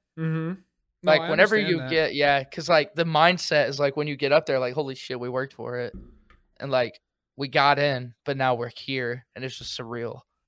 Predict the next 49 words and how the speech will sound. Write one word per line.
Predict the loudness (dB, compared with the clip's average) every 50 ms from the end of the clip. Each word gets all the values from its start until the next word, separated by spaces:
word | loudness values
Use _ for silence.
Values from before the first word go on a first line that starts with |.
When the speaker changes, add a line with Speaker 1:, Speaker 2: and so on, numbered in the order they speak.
| _ _ _ _ _ _ _ _ _ _ _ _ _ _ _ _ -10
Speaker 1:
Yeah, | -8 -8 -6 -6 -8 -10 -10
it | -10 -10
really | -8 -6 -8 -8 -8 -10 -10 -8
is. | -8 -8 -10 -12 -12 -12 -12 -14 -14 _ _ _ _ _ _ _
Speaker 2:
And | -10 -8 -6
Speaker 1:
Every | -2 -2 -2
Speaker 2:
of | 0
course, | 2 2 2 4
don't | 2 0 0
get | 0 -2
me | 0
wrong, | 2 4 4 4 4 2
joining | 0 0 0 -2 -4
FaZe | 0 2 2 2 2 0
would | -6
be | -8 -10
surreal | -10 -8 -8 -6 -6 -6 -6
too, | -4 -4 -4 -4 -4 -6 -10
but, | -8 -6
Speaker 1:
Yeah, | -4 -4 -4
Speaker 2:
like, | -6 -6 -10
Speaker 1:
it | -14
would. | -12 -10 -10 -10 -12 -14 _ _ _ _ _ _ _ _ _ _ _ _ _ _ _ _ _ _ _ _ _ _ -12
Speaker 2:
you'd | -8 -4 -2
just | -2 0 0
be | 0 0
working | 2 2 2 2 0 -4
to | -8 -8
join | -6 -6 -6 -4 -4 -6
the | -8
team. | -8 -8 -10 -10 -8
You | -6 -2
wouldn't | -2 -2 -2 -2
be | -4 -2
really | 0 0 0 0
growing | -2 -6 -4 -2 -2 -2 -2 -4 -6 -8
anything | -10 -12 -12 -10 -8 -8 -8 -8 -10 -10
with | -8 -8 -8 -8 -8
the | -14 -14
team | -10 -8 -6 -6 -6 -8 -10 -14 -18 _ _ _ _ _ _ _ _ _ _ _ _ _ _ -12
'cause | -10 -10 -10
the | -10
team's | -8 -8 -8 -8 -6 -6
already | -6 -6 -6 -8 -10 -12 -18
the | _ -20
biggest | _ -14 -14 -12 -10 -10 -10 -10 -12 -12
team | -14 -14 -12 -8
out | -8 -8 -8 -8 -10
there. | -16 -16 -16 -18 -20